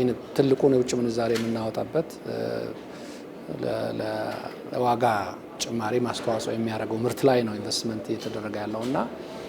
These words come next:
የኢትዮጵያን ኢኮኖሚም እንደዚሁ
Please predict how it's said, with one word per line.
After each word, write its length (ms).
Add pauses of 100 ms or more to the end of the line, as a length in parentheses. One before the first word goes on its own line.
(600)
የኢትዮጵያን 480
ኢኮኖሚም 520 (200)
እንደዚሁ 440